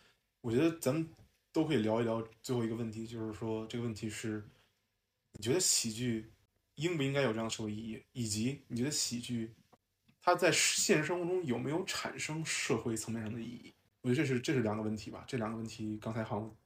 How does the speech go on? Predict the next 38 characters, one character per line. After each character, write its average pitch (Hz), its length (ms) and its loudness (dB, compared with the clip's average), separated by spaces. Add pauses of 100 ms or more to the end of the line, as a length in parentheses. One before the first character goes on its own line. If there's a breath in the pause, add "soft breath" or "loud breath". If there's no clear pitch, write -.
(300)
查 120 140 0
尔 117 60 4
老 110 100 6
师 113 160 -2
回 110 160 0
答 110 100 6
了 117 80 2
一 104 160 -2
个， 113 160 -2
你 113 80 -4
想 113 260 -2 (220)
也， 120 160 0
也 117 180 4
差 - 140 4
不 147 80 6
多 156 80 6
回 135 80 6
答 123 60 10
了 131 80 10
第 131 100 4
二 131 140 6
个。 101 80 0
如 123 60 -2
果 131 60 4
你 135 60 2
想 113 100 2
加 131 200 6
的 131 40 4
话， 131 120 2
可 120 80 0
以 - 20 0
再 113 120 2
聊 110 220 0
一 123 40 0
下 123 120 -2
一 110 80 -2
会 - 120 -10
儿。 - 100 -14